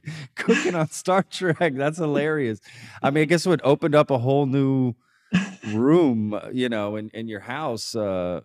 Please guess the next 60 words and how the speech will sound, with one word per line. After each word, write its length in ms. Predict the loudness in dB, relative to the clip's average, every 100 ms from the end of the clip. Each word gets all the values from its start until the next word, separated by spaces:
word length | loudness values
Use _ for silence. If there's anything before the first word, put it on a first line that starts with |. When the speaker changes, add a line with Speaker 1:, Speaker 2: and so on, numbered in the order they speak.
| -10
Speaker 1:
uh, 240 | -6 -6
for 180 | -6 -8
something 400 | -6 -6 -4 -4
else. 340 | -4 -4 -4 -4
Uh, 60 |
it 100 | -2
would 140 | -2 -4
change 340 | -2 -2 -2
the 100 | -2
way, 380 | 0 0 0 0
uh, 300 | 0 -2 -4 -10 -12
restaurants 640 | -4 0 0 2 0 2
might 200 | 0 0
change. 240 | 0 -2 0
I 180 | 2
don't 140 | 2 0
know. 140 | 0
I 120 | 0
don't 160 | 0 0
know 140 | 0
if 100 | 0
I 60 | 2
like 260 | 2 0 0
where 160 | -2
this 220 | 0 -4
is 80 | -6
going, 260 | -4 -4 -4
to 100 | -6
be 120 | -4
honest 240 | -4 -6
with 100 | -6
you. 100 | -2
I 100 | 0
like, 220 | 2 0 -2 -14 -2
I'm 120 | 2 4
with 160 | 4
you. 120 | 4
I 20 | 4
mean, 140 | 4
I 20 |
like 240 | 6 4 4
cooking. 420 | 2 4 4 4
I 60 | 4
like 200 | 4 4
the 120 | 4
idea. 320 | 4 2 0 -2 -4 4
I 60 |
like 200 | 6 6
cooking 300 | 4 4 4
more 160 | 6 4
than 120 | 4
eating, 280 | 4 4 0 _ _ _ _
Speaker 2:
<laughs> 420 | _ _ _ _
Speaker 1:
to, 1160 | 2 6 6 8 4 4 4 4 2 -2 0 0
to 120 | 2
be 40 | 6
Speaker 2:
Yeah. 120 | 6
Speaker 1:
honest 160 | 6 2
with 140 | -2
you. 100 | -2